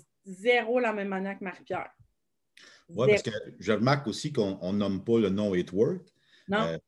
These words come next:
Speaker 2: ça me fait penser à de la, tu sais, quand on fait de la sollicitation de personne en personne par téléphone, c'est un peu le même principe. On dévoile pas nos punchs tout de suite. On veut une rencontre.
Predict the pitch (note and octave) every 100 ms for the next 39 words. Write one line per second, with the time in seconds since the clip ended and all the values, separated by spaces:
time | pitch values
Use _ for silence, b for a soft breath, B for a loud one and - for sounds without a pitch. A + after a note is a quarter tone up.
0 | _ - - E2+ G2+ G#2+ G#2+ C#3 A2+ F#2+
1 | - - C#3+ G#2+ G#2 G2 C3+ A#2 G2+ G2
2 | F2+ - G2 F2 B2+ C3+ G#2+ - F2 A#2
3 | G2 F#2 E2 G#2+ A2+ G#2+ - F#2 F#2+ F2
4 | D#2+ G#2+ B2 A2 F2+ D#2 F2+ F2 D#2+ E2
5 | D#2+ A#2+ B2+ B B _ E2+ F#2 F#2 G2
6 | F#2 A#2+ A2+ F#2+ A2+ A2 - - - B2+
7 | C3+ F#2+ F#2 F2+ A2+ A#2 F#2+ F2+ E2+ G#2+
8 | B2 B2